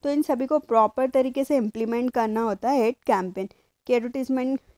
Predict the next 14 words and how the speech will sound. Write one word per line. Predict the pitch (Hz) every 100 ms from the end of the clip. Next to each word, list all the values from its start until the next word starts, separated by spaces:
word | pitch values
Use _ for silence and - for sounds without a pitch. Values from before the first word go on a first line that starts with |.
| _
के | 254
लिए | 247
हम | 269 262
जो | 240 220
जो | 247
एक्टिविटी | 226 240 226 226
करते | 220 208 214
हैं, |
पहले | 220 214 226
रिसर्च | 214 226 220
करते | - 214 208 208
हैं, | 208
फिर | 214 233
उसको | 220 - -